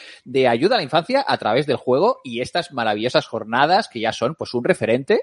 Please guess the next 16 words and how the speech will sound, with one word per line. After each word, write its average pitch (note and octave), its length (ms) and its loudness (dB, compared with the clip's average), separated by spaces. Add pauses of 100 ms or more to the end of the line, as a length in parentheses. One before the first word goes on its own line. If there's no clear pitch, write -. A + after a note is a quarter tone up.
a A2+ 80 -4
nivel A2 300 2
de, B2 340 4
de, F#2 200 -4
de G#2+ 100 0
organización G2+ 420 -6
de, B2+ 260 4
de G#2 80 -2
jornadas G#2+ 500 0
solidarias A2+ 760 0 (440)
en A2 160 0
todo, G#2 500 2
en G2 60 -8
todo A2+ 140 2
el A2 80 0
país. G#2+ 440 -2